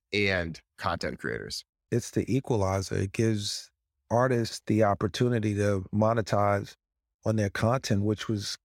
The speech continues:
Speaker 2: crazy when the pandemic started. We were one of the first platforms to actually introduce that, that people could actually pay to monetize their content. And obviously, you know, OnlyFans took on a whole nother different dynamic,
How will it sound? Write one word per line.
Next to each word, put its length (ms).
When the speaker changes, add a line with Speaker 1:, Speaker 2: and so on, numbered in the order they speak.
Speaker 2:
crazy 640
when 140
the 80
pandemic 520
started. 320
We 140
were 80
one 160
of 80
the 80
first 340
platforms 720
to 80
actually 380
introduce 540
that, 200
that 140
people 260
could 140
actually 400
pay 480
to 100
monetize 600
their 100
content. 600
And 160
obviously, 880
you 100
know, 420
OnlyFans 640
took 160
on 120
a 80
whole 340
nother 260
different 400
dynamic, 680